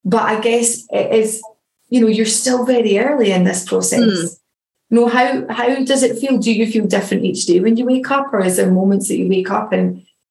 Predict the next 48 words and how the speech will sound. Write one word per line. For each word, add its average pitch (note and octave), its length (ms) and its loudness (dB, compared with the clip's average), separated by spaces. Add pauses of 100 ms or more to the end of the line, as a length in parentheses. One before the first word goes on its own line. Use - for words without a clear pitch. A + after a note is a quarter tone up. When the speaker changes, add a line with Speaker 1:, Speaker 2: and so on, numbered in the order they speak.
Speaker 1:
you - 80 0
know, F#3+ 80 4
you F#3 180 2
feel E3+ 180 0
joy F#3+ 380 2
or F#3 100 4
you F3+ 180 -2
feel F3 240 2 (160)
overwhelmed? A#3+ 560 0
Or G3 120 2
is F#3 160 0
it - 160 -2
just F#3+ 260 -2
like F3 320 0 (480)
Speaker 2:
Yeah. F#3+ 320 -2 (480)
Yeah, A#3 220 0
it's A#3 180 -4
constant, C#4 500 -2
like, G3 220 -6
peaks - 300 -6
and F#3+ 80 4
troughs. E3+ 340 -2
Like, E3 300 -4 (520)
at G3 120 0
one G3 160 2
minute, F#3 260 0
I'm F3 160 -2
like, E3 240 -2 (640)
"Yeah, - 260 -2 (460)
I A#3+ 80 0
got A3 220 0
this G#3+ 180 -6
girl," A3 280 2
kind G#3+ 220 -2
of, G#3 100 -2
like, G3 280 -4 (360)
this G3 160 -6
boss G3+ 360 -2
kind F#3+ 160 -2
of F#3 80 0
energy. F#3+ 480 -2
I'm F#3+ 120 -2
like, G3 180 -2
"I, G3 120 -4 (100)
I G3 100 -2
can F#3+ 180 0
do F3+ 220 2
this." F#3 420 -4